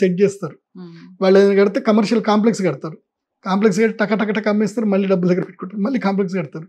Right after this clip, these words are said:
Speaker 2: Hmm.
Speaker 1: మార్వాడోళ్ళకి ఏంటంటే ఒక రూల్ ఉంది, ఎక్కడైనా సరే మార్వాడి వాళ్ళకి, రాజస్థాన్ వాళ్ళకి, వాళ్ళంతా ఒక టీమ్‌గా ఉంటారు. వాళ్ళ దాంట్లో వాళ్ళ పిల్లవాడికి పదో తరగతి అయ్యిందని చదివిస్తారు. పదో తరగతి కానీ స్కూల్ బంద్ ఇంకా.
Speaker 2: Hmm.
Speaker 1: వాళ్ళ డాడీ తోటి రెండు సంవత్సరాలు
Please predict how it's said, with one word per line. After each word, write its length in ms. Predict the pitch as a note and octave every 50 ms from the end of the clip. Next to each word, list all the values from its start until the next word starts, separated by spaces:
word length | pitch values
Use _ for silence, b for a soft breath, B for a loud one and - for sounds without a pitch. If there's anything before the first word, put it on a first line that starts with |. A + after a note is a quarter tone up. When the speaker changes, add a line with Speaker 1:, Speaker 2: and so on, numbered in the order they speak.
| _ B
Speaker 2:
Hmm. 120 | F#3+ F3+ E3+ E3+ B B B B _ F#3+ E3 E3+
Speaker 1:
మార్వాడోళ్ళకి 600 | E3+ F#3+ G#3 A3 A#3 A#3 G#3+ A3+ A3 A3 G#3+ G#3+
ఏంటంటే 220 | G#3 G#3+ A3 A3+ A3+ F#3+
ఒక 80 | F#3+ F#3
రూల్ 160 | A3 A3 G#3+
ఉంది, 220 | G3 D#3+ E3 F3 - - _ _ _ _ _ _ -
ఎక్కడైనా 720 | F3+ F3 F#3 F#3+ F#3+ - - A#3+ A#3+ A#3+ A#3 A#3 A#3 A3+ G3 -
సరే 200 | A#3 A3 A#3 C4 C#4+ D4+ - - - _ _ _ _ _
మార్వాడి 420 | G3 F3 F3+ F#3+ G3+ A3 A3+ G#3+ G#3+
వాళ్ళకి, 280 | A3 A3 A3+ A3 - B3+ G#3+
రాజస్థాన్ 420 | G3+ G3 G#3+ G3 G3+ - G3 E3 D3+ D3+
వాళ్ళకి, 240 | D3 D3 D3+ - _ _ _ _ _ _ _ _ _ _ _ _ -
వాళ్ళంతా 480 | F3+ F#3 F#3+ F#3 G3+ A3+ B3 G#3 - B3+ A#3+
ఒక 80 | - A3 - A3+
టీమ్‌గా 260 | A#3 A#3+ A#3+ A#3 A3
ఉంటారు. 400 | G3+ G3+ E3 F3+ E3 E3 E3+ F3+ B3+ - - -
వాళ్ళ 240 | F3 F#3 F#3 F#3 G3
దాంట్లో 340 | F#3 D#3+ F#3+ G3 G#3 A3 A#3+ A3
వాళ్ళ 100 | G#3 G3+ G3+ -
పిల్లవాడికి 400 | G#3+ A3 A3+ A3+ A3 G#3+ G#3+ - G#3
పదో 160 | F#3 G3 A3 G3+ G#3+
తరగతి 240 | G#3 G#3 G3+ G#3
అయ్యిందని 360 | G3+ G3 G3+ G3+ G#3 G#3+ A#3+ B3 G#3
చదివిస్తారు. 460 | G3 G#3 F#3+ F#3 - - F3 D#3+ - - _ _ _ _ _ _ -
పదో 180 | F3+ F#3 A3 A3+ G#3
తరగతి 200 | A3 G#3+ F#3+ G#3
కానీ 160 | G#3 G#3+ A#3+ A3
స్కూల్ 260 | - - A#3 A3+ G#3+ F3
బంద్ 160 | G3 G#3 A3
ఇంకా. 200 | G3+ D#3+ D3+ - - - _ _ _ -
Speaker 2:
Hmm. 180 | G3+ G3+ G3 G3 F#3+ -
Speaker 1:
వాళ్ళ 140 | F3 F3 F3+
డాడీ 280 | E3 F3+ F3+ G3 G#3
తోటి 220 | G3 - A3 G3+ B3+
రెండు 200 | A3 G#3+ G#3 F#3+ F#3+
సంవత్సరాలు 400 | G#3+ G3+ F#3+ G3+ G#3+ A3 A3 B3+